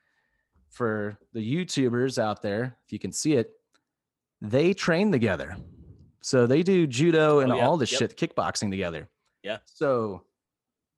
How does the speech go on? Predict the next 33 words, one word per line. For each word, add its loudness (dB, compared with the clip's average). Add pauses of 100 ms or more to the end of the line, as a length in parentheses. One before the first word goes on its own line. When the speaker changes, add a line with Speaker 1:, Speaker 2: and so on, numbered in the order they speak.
(960)
Speaker 1:
if -4
you -6
think -6
Punk -2
was -6
good 2
with -2
M 0
J -4
F, -4 (560)
just -2
wait 0
until -4
he -4
has -4
chemistry -6
with -6
Malachi -4
Black, -4
and -6
you're -6
gonna -4
really 0
Speaker 2:
Right. -4
Speaker 1:
see -8
C -6
M -8
Punk -8
still -8
fucking -8
has -8
it. -20 (140)
Like, -12